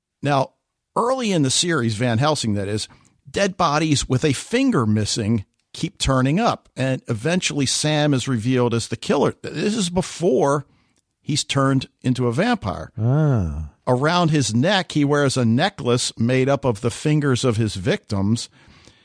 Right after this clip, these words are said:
Speaker 1: and once he becomes vampire and he has a protege that he's trying to, to teach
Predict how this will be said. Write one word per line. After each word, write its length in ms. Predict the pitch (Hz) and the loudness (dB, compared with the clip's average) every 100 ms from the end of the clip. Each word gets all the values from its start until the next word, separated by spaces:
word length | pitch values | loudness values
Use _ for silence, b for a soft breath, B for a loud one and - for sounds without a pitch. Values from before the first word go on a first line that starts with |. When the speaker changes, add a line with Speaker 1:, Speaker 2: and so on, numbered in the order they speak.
| b b - | b b -2
Speaker 1:
and 400 | 135 135 135 117 | 2 2 2 0
once 420 | 123 160 180 - | 0 0 0 -2
he 160 | 160 | -2
becomes 500 | 143 - - 135 120 | 0 0 0 0 0
vampire 760 | 101 127 196 226 131 113 117 120 | 0 0 0 0 2 2 2 2
and 120 | 120 | 2
he 260 | 117 117 - - | 2 0 -6 -4
has 240 | 135 127 | -4 -2
a 60 | 113 | -4
protege 760 | - 156 190 175 - 120 113 | -4 0 0 0 0 0 0
that 160 | 110 104 | -2 -2
he's 260 | 117 - - | -4 -4 -10
trying 420 | - 127 123 123 | -4 0 2 0
to, 320 | 113 127 113 B B B B B | 0 0 0 B B B B B
to 120 | - | -8
teach 560 | 117 - 170 165 - | -6 -4 -2 0 -2